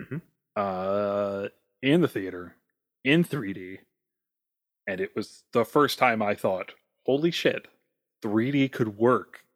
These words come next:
Speaker 2: if you actually use it."
Speaker 1: Mm.
Speaker 2: If you shoot in three D and not do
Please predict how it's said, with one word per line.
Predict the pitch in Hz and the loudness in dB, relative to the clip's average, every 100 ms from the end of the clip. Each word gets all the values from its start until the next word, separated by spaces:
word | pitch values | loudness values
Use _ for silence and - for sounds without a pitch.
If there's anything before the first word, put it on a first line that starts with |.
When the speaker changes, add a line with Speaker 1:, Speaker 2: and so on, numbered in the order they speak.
| _ | _
Speaker 2:
if | 131 - | -2 0
you | 107 107 - | -4 -4 0
actually | 113 110 - 117 107 110 - _ _ _ _ | 0 0 0 0 0 -4 -12 _ _ _ _
use | 110 110 120 113 | -2 4 4 4
it." | 127 _ _ _ _ _ _ - | -4 _ _ _ _ _ _ -6
Speaker 1:
Mm. | 90 73 65 _ _ _ _ _ | -4 -4 -8 _ _ _ _ _
Speaker 2:
If | 104 | -14
you | 98 | -10
shoot | - - 165 | -4 -2 -2
in | 165 | -4
three | 160 151 143 | -4 -2 -2
D | 123 123 127 123 | 0 -2 -2 -8
and | 110 | -14
not | 104 107 | -14 -12
do | 104 - | -12 -14